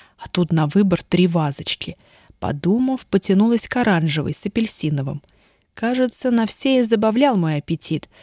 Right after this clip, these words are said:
Сам он ел чинно и медленно, шурша страницами газет. Они лежали тут же на подносе, рядом с тарелкой. «Ты спрашивай, если название или предназначение чего-то не знаешь», не отрываясь от чтения, пробубнил Геральт.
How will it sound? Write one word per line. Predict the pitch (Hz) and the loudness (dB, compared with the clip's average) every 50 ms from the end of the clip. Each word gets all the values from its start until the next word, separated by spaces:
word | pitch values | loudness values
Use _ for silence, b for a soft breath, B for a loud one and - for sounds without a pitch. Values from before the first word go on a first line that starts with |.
| b b b | b b b
Сам | b - - 165 170 170 165 | b -8 -6 -2 -2 0 0
он | 156 160 | 0 0
ел | 170 160 165 156 156 | 0 0 0 0 -2
чинно | - - - - 190 208 240 240 226 196 170 | -2 -2 0 2 4 4 4 4 4 4 4
и | 175 | 4
медленно, | 165 160 165 175 185 196 202 220 233 233 240 254 262 269 262 - | 4 2 2 2 2 2 2 2 2 2 2 0 0 -2 -4 -6
шурша | - - 180 165 - - 196 | -4 -2 -2 -2 0 0 -2
страницами | 196 - - 185 180 185 196 202 - - 196 190 190 | -2 -2 -2 -2 2 2 2 2 0 0 0 0 2
газет. | 180 180 180 175 156 165 151 - - - b b b b b b b b | 2 2 2 0 2 0 0 -2 -2 -6 b b b b b b b b
Они | - - 151 160 | -4 -2 0 2
лежали | 165 165 165 151 180 160 160 151 | 2 2 2 2 2 2 2 0
тут | - - 190 202 175 | 0 2 2 2 2
же | - 160 | 2 0
на | 160 160 | -2 -2
подносе, | 151 - 151 147 151 175 196 196 - - 170 170 b b b b b b | 0 -2 -2 -2 0 2 2 2 0 0 -4 -6 b b b b b b
рядом | - 170 165 160 165 165 165 | 0 0 0 2 0 -2 -4
с | - - | -4 -4
тарелкой. | - 175 175 165 156 147 143 143 - - - - - _ _ _ _ _ _ _ _ _ _ _ _ _ _ _ _ _ _ _ _ _ | -2 -2 0 0 0 -2 -4 -6 -10 -14 -18 -18 -20 _ _ _ _ _ _ _ _ _ _ _ _ _ _ _ _ _ _ _ _ _
«Ты | - 247 269 | 0 0 0
спрашивай, | - - - 311 320 330 320 - - - 214 190 180 165 | 0 0 0 2 4 4 4 2 2 0 2 2 2 2
если | 170 170 185 226 220 - 226 | 2 2 2 0 0 0 0
название | 214 214 208 208 185 190 208 226 247 254 240 233 214 208 | 2 2 2 0 0 0 0 2 2 2 2 2 2 4
или | 202 202 | 2 2
предназначение | 196 208 196 185 185 190 190 - 190 185 185 - - 214 208 196 190 190 | 4 2 2 2 2 0 0 2 0 0 0 2 2 2 4 4 4 2
чего-то | - - 185 185 196 196 196 185 | 2 2 2 2 2 2 2 2
не | 190 190 190 | 4 4 4
знаешь», | 185 180 180 180 165 156 143 139 - - - b b b b b b b b | 4 2 2 2 2 0 0 -2 -6 -8 -12 b b b b b b b b
не | 175 160 | -4 -4
отрываясь | 143 - 160 160 156 170 170 170 - - | -2 -2 -2 0 2 2 2 0 0 -2
от | 180 160 | -6 -6
чтения, | - - - - 175 185 190 190 180 170 170 | -6 -8 -4 0 0 2 4 4 2 2 0
пробубнил | - - 160 151 156 156 156 160 170 165 160 | -2 -2 -2 0 0 0 0 0 2 2 0
Геральт. | 156 143 160 151 139 135 151 - 147 - - | 0 0 0 0 0 -2 -6 -10 -12 -16 -20